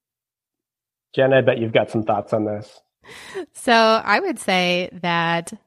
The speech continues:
Speaker 2: like you said earlier, you're often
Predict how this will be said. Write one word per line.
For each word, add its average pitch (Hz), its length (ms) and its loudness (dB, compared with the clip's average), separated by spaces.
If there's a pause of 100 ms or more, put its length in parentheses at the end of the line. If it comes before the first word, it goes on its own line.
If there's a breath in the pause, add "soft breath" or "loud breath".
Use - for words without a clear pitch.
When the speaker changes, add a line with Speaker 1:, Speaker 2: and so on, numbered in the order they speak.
(440)
Speaker 2:
like 202 220 -2
you 220 80 -2
said 185 200 -2
earlier, 160 640 -2
you're 180 440 0
often 185 720 2